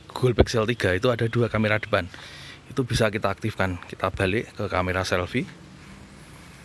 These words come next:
Kemudian di sini ada nol koma lima, kita klik menjadi satu. Nol koma lima itu berarti kamera super wide angle-nya. Kemudian ada kamera satu kalinya.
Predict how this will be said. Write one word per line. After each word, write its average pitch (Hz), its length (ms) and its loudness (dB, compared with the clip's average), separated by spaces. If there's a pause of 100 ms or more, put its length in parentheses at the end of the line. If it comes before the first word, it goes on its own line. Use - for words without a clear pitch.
(300)
Kemudian 113 320 2
di 117 80 -4
sini 135 160 0
ada 120 240 4
nol 110 240 2
koma 104 320 0
lima, 95 320 0 (320)
kita 101 320 0
klik 123 160 -4
menjadi 101 320 0
satu. 95 320 -2 (1800)
Nol 95 160 2
koma 98 240 2
lima 95 240 -2
itu 92 80 -4
berarti 95 480 -4
kamera 95 320 -6
super 98 320 -8
wide 90 240 -6
angle-nya. 95 480 -6 (2750)
Kemudian 98 400 0
ada 104 240 0
kamera 98 640 -2 (320)
satu 104 320 -6
kalinya. 104 480 0